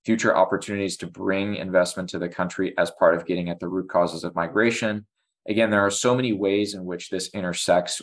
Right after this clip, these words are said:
with, uh, the agenda of administrations in the U S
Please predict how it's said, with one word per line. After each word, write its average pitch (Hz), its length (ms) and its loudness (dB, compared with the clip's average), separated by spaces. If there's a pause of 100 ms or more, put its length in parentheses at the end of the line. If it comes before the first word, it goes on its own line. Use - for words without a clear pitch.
with, 87 500 -4
uh, 85 320 4 (260)
the 95 120 -4
agenda 95 720 4
of 90 280 2 (160)
administrations 90 760 -4
in 92 60 -6
the 90 80 -4
U 90 160 0
S 90 240 2